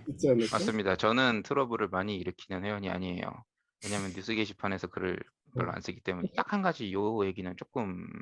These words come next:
Speaker 2: 하고 싶었던 게, 저는 성적인 그런 거를 진짜 안 해요. 내용이 야한 용담은 진짜 안 하려고 하거든요.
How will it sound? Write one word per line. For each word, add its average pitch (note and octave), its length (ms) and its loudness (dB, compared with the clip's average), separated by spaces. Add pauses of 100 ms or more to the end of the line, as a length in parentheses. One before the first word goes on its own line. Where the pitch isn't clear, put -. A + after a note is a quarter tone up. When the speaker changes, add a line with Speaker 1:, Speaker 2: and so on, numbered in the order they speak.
(380)
Speaker 2:
하고 C3 140 0
싶었던 F#2+ 400 -2
게, F#2 100 2
저는 G2 480 2
성적인 A#2+ 880 0
그런 F2+ 380 0
거를 - 340 -4 (340)
진짜 - 300 -2
안 F#2 140 -2
해요. F#2 320 -4 (380)
내용이 C#3 500 4
야한 G#2+ 220 4
용담은 G#2 640 -2
진짜 - 260 -4
안 F2+ 120 -2
하려고 G2+ 280 0
하거든요. A2+ 340 -2